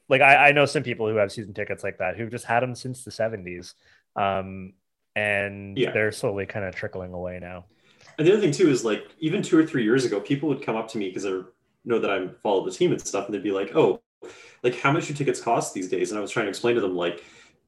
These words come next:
Speaker 2: if it's not a marquee game, you can get in the door in the second half of the season for pretty cheap. And now everybody knows, yeah, you can get in for dirt cheap now.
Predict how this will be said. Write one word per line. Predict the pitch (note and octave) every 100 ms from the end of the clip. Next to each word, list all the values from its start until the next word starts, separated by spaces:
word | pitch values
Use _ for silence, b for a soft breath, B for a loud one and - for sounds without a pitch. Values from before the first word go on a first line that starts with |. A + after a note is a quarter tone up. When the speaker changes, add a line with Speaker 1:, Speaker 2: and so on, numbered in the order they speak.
| -
Speaker 2:
if | F3
it's | F3+
not | C3 - - -
a |
marquee | G2+ G2+ G#2+ G#2
game, | G2+ F2+ G2+ A2 C3 C#3+ -
you | G#2+ A#2
can | D#3+ C#3+
get | A#2+
in | B2
the |
door | A2+ G2
in | F#2
the |
second | - G#2+ G#2+
half | - -
of | F2+
the |
season | - G2 B2 B2+ B2+
for | -
pretty | - - - - A2+ F#2+
cheap. | F2 - G#2+ D3 - b b -
And | B2+
now | B2 D#3 -
everybody | A2+ A2 A#2 G#2+
knows, | G2 F2+ F#2 -
yeah, | G#2 F#2
you | F2+
can | F2+ G#2
get | F#2
in | F2+ E2+ -
for | - -
dirt | F2 -
cheap | - - -
now. | - -